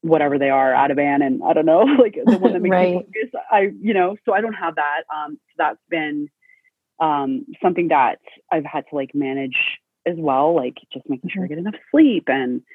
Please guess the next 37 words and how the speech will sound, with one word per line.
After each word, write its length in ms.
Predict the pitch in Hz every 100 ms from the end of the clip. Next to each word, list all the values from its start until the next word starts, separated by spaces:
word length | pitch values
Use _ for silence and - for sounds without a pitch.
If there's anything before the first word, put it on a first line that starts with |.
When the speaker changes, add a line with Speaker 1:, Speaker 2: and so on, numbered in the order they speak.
| 202
Speaker 2:
Mm-hmm. 380 | 185 202 196 190
Speaker 1:
and 260 | 165 160
it's 140 | 151 175
a 40 |
no, 120 | 208
and 180 | - 403
I'm 80 | 370
not 160 | 196 -
twenty 340 | - 156 349
either, 380 | 143 147 180 214
you 140 | 180
know, 140 | 180 202
so 140 | 185
I 40 |
don't 180 | 156 156
have 340 | 156 214 - - 254 - -
Speaker 2:
<laughs> 300 | - - -
Speaker 1:
the 160 | 175
ability 360 | 156 151 147 156
to 200 | 147 139 - - -
burn 300 | 151 147 147
myself 400 | 143 - 139 123
out 140 | 131
anymore. 320 | 160 185 202
I 80 | 170
just 180 | 156 _
simply 180 | 139 135
don't 140 | 131
have 200 | 131 123
that. 160 | 143 -
So 80 | 170
that's 160 | 175
been 140 | 233 226
challenging 380 | 233 220 247
and 120 | 214 160
really 180 | 160
annoying 400 | 147 131 139 156